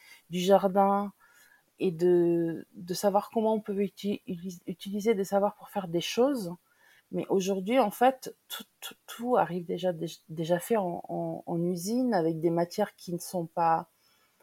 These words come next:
qui ne sont pas, euh, naturelles. Et, et je pense que c'est, ça fait une p-,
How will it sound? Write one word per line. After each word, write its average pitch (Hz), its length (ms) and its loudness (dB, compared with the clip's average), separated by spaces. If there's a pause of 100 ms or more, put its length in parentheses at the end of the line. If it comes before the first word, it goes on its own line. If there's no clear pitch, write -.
(260)
qui 190 100 -4
ne 180 60 0
sont 180 300 -2
pas, 180 540 6 (1500)
euh, 165 140 2
naturelles. 202 880 4
Et, 175 400 2 (240)
et 180 100 -2
je 180 140 2
pense 247 360 4
que - 140 -8
c'est, 185 220 -2
ça - 180 0
fait 208 120 0
une 190 100 0
p-, - 120 -8